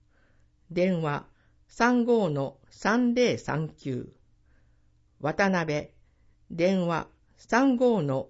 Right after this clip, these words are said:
三零一三。宮下緑地をきれいにする会。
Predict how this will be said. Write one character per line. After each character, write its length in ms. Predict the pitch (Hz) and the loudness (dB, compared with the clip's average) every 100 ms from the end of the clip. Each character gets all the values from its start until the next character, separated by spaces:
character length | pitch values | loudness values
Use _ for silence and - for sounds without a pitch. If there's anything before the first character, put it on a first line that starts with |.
| _ | _
三 420 | - 202 254 262 | -6 -2 0 0
零 220 | 233 208 | 2 2
一 300 | 117 120 - | 0 -6 -14
三。 420 | 170 - 127 107 113 _ _ _ _ _ _ _ _ _ _ _ _ _ _ _ - | -12 -6 -6 -6 -12 _ _ _ _ _ _ _ _ _ _ _ _ _ _ _ -10
宮 260 | 180 254 311 | -2 -2 -2
下 240 | - 254 | -2 2
緑 260 | 262 262 - | 2 0 -4
地 160 | 143 | -4
を 200 | 139 - - | -4 -4 -8
き 140 | - | -6
れ 140 | 247 240 | 0 2
い 80 | 160 | 0
に 80 | |
す 160 | 123 135 | -4 -6
る 120 | 147 | -8
会。 380 | 147 143 117 - | -6 -6 -6 -8